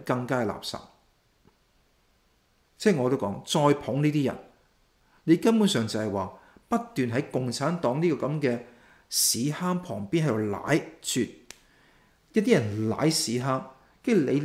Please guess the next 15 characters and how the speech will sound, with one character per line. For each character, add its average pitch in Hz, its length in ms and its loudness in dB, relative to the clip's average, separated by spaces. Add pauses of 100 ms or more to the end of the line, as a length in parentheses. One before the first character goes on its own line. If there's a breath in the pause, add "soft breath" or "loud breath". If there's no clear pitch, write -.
(180)
舐 113 300 0
嗰 175 120 4
啲 190 260 2
舐 113 260 -2
屎 139 220 -2
坑， 151 280 0 (160)
舐 120 100 -6
完 160 400 0
嗰 143 100 -2
陣 101 220 -6
屎。 - 480 -2 (1000 soft breath)
噉 262 140 2
請 190 240 4
問 151 160 4
啦， 131 140 0